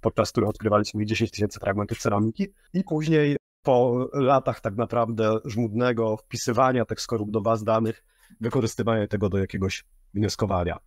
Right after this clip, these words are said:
Zestawiając ze sobą razem informacje odnoszące się do tego, jak funkcjonowały poszczególne budynki, informacje o rozplanowaniu budynków, rozplanowaniu fortyfikacji, szczegółową,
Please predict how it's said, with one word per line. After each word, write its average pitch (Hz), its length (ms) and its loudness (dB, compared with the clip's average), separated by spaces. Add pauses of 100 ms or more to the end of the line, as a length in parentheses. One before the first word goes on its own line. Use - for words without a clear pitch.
Zestawiając 147 640 2
ze 120 80 -2
sobą 123 280 0
razem 123 540 2
informacje 117 440 -2
odnoszące 110 400 -4
się 107 140 -6 (120)
do 120 160 -2
tego, 117 160 0
jak 104 160 -2
funkcjonowały 107 520 0
poszczególne 135 760 0
budynki, 104 640 -2
informacje 135 680 2
o 120 300 2 (300)
rozplanowaniu 135 1000 0 (280)
budynków, 123 580 0
rozplanowaniu 117 520 0
fortyfikacji, 139 800 -2 (580)
szczegółową, 127 800 2